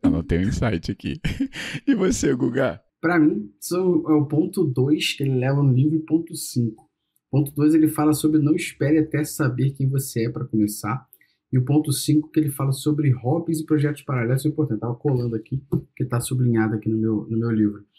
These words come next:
Speaker 2: Porque esses dois pontos pra mim são muito importantes. Eu, particularmente, sempre falo que a gente tem que tentar ter hobbies na nossa vida que não tem nada a ver com o nosso trabalho. E muitas vezes a gente acaba tentando conectar os nossos hobbies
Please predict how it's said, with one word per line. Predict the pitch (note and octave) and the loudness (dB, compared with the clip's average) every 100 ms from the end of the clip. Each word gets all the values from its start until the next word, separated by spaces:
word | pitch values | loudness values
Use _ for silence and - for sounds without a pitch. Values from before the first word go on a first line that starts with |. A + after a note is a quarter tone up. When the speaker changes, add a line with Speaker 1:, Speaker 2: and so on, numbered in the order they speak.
| - - - _ | -20 -20 -20 _
Speaker 2:
Porque | - C3 - D3 D3 D3 C#3+ C3+ A#2+ - - | -2 0 0 0 0 0 0 0 0 -2 -2
esses | C#3 E3 D#3 C3 | 0 2 2 2
dois | E3 G#3 | 0 2
pontos | F3 E3 | 0 2
pra | |
mim | D#3+ | 2
são | E3+ | 2
muito | E3+ | 0
importantes. | - F#3 C#3 B2+ D3+ | 0 0 0 0 2
Eu, | D#3 D#3 | 2 2
particularmente, | F#3+ - D#3+ E3 E3+ | 0 0 2 2 0
sempre | F3 F3 G3 F#3 | -4 -4 -8 -10
falo | - - E3 D#3 B2 - _ _ - - _ | -6 -4 2 2 2 -4 _ _ -20 -20 _
que | - | 0
a | |
gente | C3+ C3+ - | 2 2 4
tem | D#3 | 2
que | D#3 | 4
tentar | D3+ C#3+ D3 | 0 0 -2
ter | D3 | 2
hobbies | D3 A#2+ C3 A#2+ G#2+ G#2+ - - | 2 4 2 2 0 -2 -4 -2
na | |
nossa | B2 B2 B2 | 0 2 0
vida | A2+ D#3 D#3 | 0 0 2
que | E3 | 0
não | E3+ | -2
tem | F#3+ F#3+ | -2 -4
nada | E3+ - | -6 -6
a | G3 | -8
ver | E3 - | -6 -4
com | E3+ | -2
o | |
nosso | E3 - | -2 -2
trabalho. | D#3 C3 A2+ A2 G#2+ _ _ - | -2 0 0 -2 -4 _ _ 0
E | |
muitas | E3+ D4 - C3 A#2+ | 2 2 2 0 2
vezes | B2 G3+ D#3+ | 0 0 0
a | D3 | 2
gente | D3 D3+ | 2 2
acaba | D3+ D3+ E3 | -2 -4 -4
tentando | D#3 F3 D#3 G3 | -2 -2 -2 -4
conectar | A3 G#3 F3 - C#3 | -4 -4 -4 -4 0
os | C3 B2 G#2+ | 0 0 -2
nossos | D3+ C#3 A#2+ | -4 -2 -6
hobbies | - G#2+ B2 G#2+ G#2+ - | -4 -4 -2 -2 -4 -8